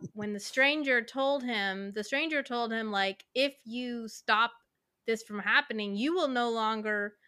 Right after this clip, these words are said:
Speaker 2: you will cease to be." And Jonas was not willing to do that. And here, Jonas is now ready to listen. Like, he's ready to sacrifice himself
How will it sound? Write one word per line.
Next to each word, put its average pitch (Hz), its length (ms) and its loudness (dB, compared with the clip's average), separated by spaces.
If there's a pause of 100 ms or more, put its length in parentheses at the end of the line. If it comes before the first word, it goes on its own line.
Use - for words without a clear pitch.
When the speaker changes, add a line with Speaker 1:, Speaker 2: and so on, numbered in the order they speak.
(600)
Speaker 2:
you 254 180 -2
will 302 120 0
cease 294 340 -4
to 220 100 -6
be." 208 400 -4
And 196 120 -4
Jonas 220 360 -4
was 202 140 -12
not 208 320 0
willing 196 320 -4
to 185 60 -10
do 196 240 -6
that. - 280 -6 (1200)
And 196 320 -4
here, 220 520 4
Jonas 196 400 -2
is 196 240 -6 (140)
now 190 280 2
ready 185 380 -2
to 196 80 -6
listen. 180 480 -8
Like, 175 200 -10
he's 214 540 -8
ready 254 220 2
to 233 100 -2
sacrifice 208 760 0
himself 170 560 -6